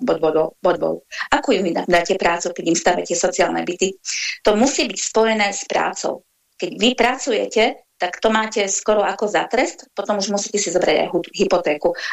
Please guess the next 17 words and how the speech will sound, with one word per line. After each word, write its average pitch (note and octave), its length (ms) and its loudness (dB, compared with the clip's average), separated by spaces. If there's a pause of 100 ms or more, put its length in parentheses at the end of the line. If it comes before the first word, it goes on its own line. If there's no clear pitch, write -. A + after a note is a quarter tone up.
Ale F#3 240 2
nech G3 140 -2
sa A3 100 0
páči, G3 400 -2
postavte G3+ 480 0
im, A#3 320 2 (480)
e, F#3+ 240 2
tie F#3 160 2
služobné F3+ 560 2
byty, B3 480 -2 (560)
spojte G#3+ 480 2
to G#3 160 0
s - 80 -10
prácou A#3+ 680 0 (400)
a - 240 0
akože - 480 -2
kvázi - 560 0